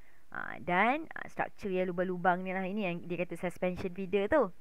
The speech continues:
Ha, tapi nanti boleh develop menjadi telinga, boleh jadi gills kalau haiwan di laut. Okey, adalah pharyngeal slit ataupun sambuk tulis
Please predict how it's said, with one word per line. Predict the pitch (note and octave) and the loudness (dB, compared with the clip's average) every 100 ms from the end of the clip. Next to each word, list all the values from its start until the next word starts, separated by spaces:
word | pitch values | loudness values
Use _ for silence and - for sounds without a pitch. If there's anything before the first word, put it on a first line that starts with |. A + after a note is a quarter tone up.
| - - - - | -12 -12 -12 -10
Ha, | - | -6
tapi | - G#3+ | -4 -2
nanti | G3 F#3+ A3+ | -2 -4 -4
boleh | F#3 F3+ F3+ | -2 0 0
develop | E3+ D#3+ F3 F3 | 0 0 -2 -2
menjadi | E3 D#3+ E3 | -2 -2 -4
telinga, | - D#3+ F#3+ G#3 F#3 F3+ F3 | -4 -4 -2 0 0 0 -2
boleh | F3 D3+ D#3 | -4 -4 -2
jadi | D3 D3 D3 C#3+ | -4 -4 -6 -4
gills | G3 F3 E3+ - | 0 2 0 -2
kalau | D#3 D#3 | -4 -2
haiwan | D#3 D3+ D#3 | -2 -2 -4
di | D3 | -2
laut. | D3 C#3+ - - - - - | -2 -2 -6 -10 -12 -10 -8
Okey, | - | -4
adalah | D3+ D#3+ E3 E3+ D#3+ | -2 -2 -2 -2 -2
pharyngeal | D#3 D#3+ E3 E3 E3 - - - - - | 0 2 0 -2 -4 -4 -10 -10 -10 -6
slit | A3 D4 - - | -2 -2 -2 -4
ataupun | E3 E3+ F3+ F3 F3+ | -4 -2 -2 -2 -4
sambuk | F3 F3 E3+ F3 - - | -2 -4 -2 -4 -6 -8
tulis | F3 E3+ E3+ | -6 -4 -4